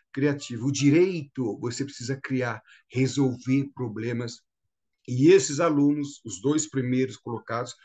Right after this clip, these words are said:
não alcançaram o mesmo êxito desses, desses dois alunos da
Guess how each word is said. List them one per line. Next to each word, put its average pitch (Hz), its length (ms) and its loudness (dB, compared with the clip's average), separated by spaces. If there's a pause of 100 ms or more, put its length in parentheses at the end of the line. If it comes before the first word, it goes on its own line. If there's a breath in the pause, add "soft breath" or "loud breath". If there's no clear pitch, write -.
(240 soft breath)
não 143 300 2
alcançaram 135 1300 -4
o 127 80 -4
mesmo 120 480 -4
êxito 127 400 -2 (320)
desses, 113 340 -8 (480 soft breath)
desses 120 220 -8
dois 135 200 0
alunos 131 260 0
da 127 200 -6